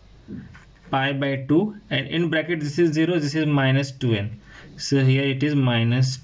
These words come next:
two n, then minus sign is there, and this is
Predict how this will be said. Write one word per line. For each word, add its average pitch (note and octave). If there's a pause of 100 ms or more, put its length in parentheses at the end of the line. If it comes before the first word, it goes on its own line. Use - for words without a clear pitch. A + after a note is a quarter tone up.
two B2+
n, G2 (960)
then B2
minus B2
sign C3+
is C3
there, C#3 (600)
and C3
this C#3+
is A3